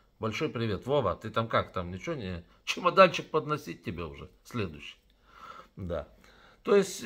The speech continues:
ни одна ракета до цели не долетела. Э, около сотни миллионов долларов у Путина. Так вот, про-, какие со-, сотни? Вы шо? Сотни, говорю, сотни. Там. Сотни две,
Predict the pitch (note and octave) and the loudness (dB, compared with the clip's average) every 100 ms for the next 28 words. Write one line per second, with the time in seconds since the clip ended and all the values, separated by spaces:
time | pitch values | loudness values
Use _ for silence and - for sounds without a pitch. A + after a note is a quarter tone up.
0 | G#3 F#3+ G#3+ F3+ F3+ D#3+ D#3 C3+ C3+ C3 | -4 6 6 10 10 10 6 0 0 0
1 | - C3 C3 C3+ C3+ E3 F3+ A#3 A3+ G#3 | 0 0 0 0 2 2 4 8 10 10
2 | F#3+ - - - - - - - B2 A#2+ | 8 -8 -20 -18 -18 -20 -20 -2 2 4
3 | A2+ A2+ A2 G#2+ G#2 D3 F#3 G3+ F#3 - | 4 4 2 0 -2 -2 4 8 8 8
4 | G3+ D3+ D#3+ D#3+ D#3+ D#3 D3+ B2+ D#3+ C#3+ | 4 2 0 4 8 8 6 4 6 8
5 | B2 A#2 A#2 A#2+ D3 C#3+ C3+ A#2 A2 G#2 | 8 8 6 0 -4 -4 0 4 8 6
6 | G2+ A2+ A#2+ - A2+ A#2 A#2+ - - - | 6 0 -2 -2 -2 -4 -6 -10 -16 -2
7 | G#3 F#3+ - B2 G2+ G2+ G2 - F2 F#2 | 2 2 2 -6 -6 -8 -10 -10 -10 -8
8 | G2 - D#2+ C#2+ - D2 C#2 D2+ D2 C2+ | -4 -6 -6 -14 -20 -20 -20 -20 -18 -18
9 | C#2+ - - - - E2+ - - A#2 C#3+ | -18 -20 -20 -20 -20 -20 -16 -12 -12 -12
10 | F2+ G2+ A#2 | -6 -2 -2